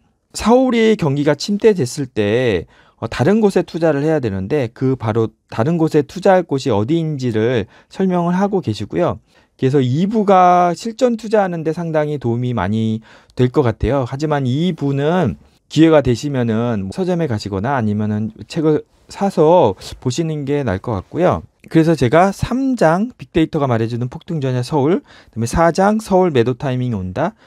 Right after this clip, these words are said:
그다음에 육 장 서울 부동산 기회는 분명히 다시 온다에 대해서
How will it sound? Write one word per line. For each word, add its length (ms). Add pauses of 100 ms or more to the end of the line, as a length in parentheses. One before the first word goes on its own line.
(120)
그다음에 340
육 240
장 260
서울 300
부동산 480
기회는 420 (300)
분명히 460
다시 400
온다에 640
대해서 680